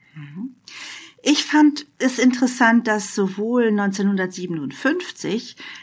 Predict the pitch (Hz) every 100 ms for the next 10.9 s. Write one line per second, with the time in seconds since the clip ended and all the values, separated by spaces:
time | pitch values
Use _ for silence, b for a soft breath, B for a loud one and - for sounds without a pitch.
0 | B - 240 220 196 214 220 202 196 190
1 | 185 - 285 254 254 247 185 170 170 160
2 | 151 151 151 156 165 160 165 208 175 151
3 | 151 160 202 185 156 151 156 160 185 165
4 | 233 - 165 156 156 143 175 214 214 -
5 | 165 147 170 156 147 147 - B B B
6 | 165 180 180 165 156 - 156 156 147 151
7 | 180 277 B B B B 247 240 247 254
8 | - - 226 226 214 202 190 185 208 254
9 | 226 202 202 240 - 349 330 - 208 175
10 | 160 - - - - - 208 220 214